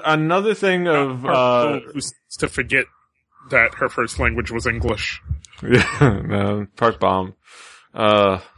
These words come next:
Speaker 1: sh-, I think she forgets to speak English, and I think she's starting to forget how to make facial expressions.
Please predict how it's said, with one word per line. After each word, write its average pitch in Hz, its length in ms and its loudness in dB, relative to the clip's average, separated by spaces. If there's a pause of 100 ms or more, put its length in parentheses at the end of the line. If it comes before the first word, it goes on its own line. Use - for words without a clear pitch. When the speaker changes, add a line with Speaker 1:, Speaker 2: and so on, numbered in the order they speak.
(160)
Speaker 1:
sh-, - 240 -14
I 139 100 4
think 156 180 0
she 156 100 -2
forgets 156 520 0
to 147 140 2
speak 139 300 -2
English, 135 380 0
and 120 100 2
I 117 60 2
think 143 240 0 (240)
she's 127 240 0
starting 139 240 2
to 139 80 4
forget 120 400 2
how 120 160 2
to 101 280 2
make 104 280 -2
facial 101 440 0
expressions. 90 680 -2